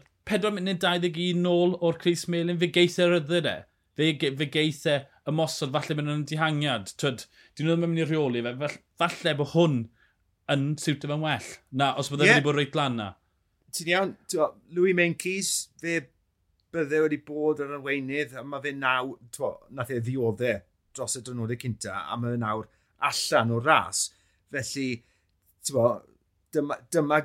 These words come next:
Speaker 2: gyfle, fel i
Speaker 1: Mhm.
Speaker 2: ti'n gweud, t'mod, i, i, i, i Scott, i, i, i ddangos ei hun,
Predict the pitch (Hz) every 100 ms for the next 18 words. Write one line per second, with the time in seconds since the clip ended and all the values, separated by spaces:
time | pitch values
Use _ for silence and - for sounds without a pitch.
0 | 123 151 120 117 175 123 92 _ _ _
1 | _ _ _ _ _ - 135 120 135 117
2 | 147 156 113 - 135 127 98 - 135 -
3 | 147 135 131 127 - 90 _ 101 - 147
4 | - - 123 - - 127 - 143 147 -
5 | 160 131 165 160 131 131 160 185 156 117
6 | 98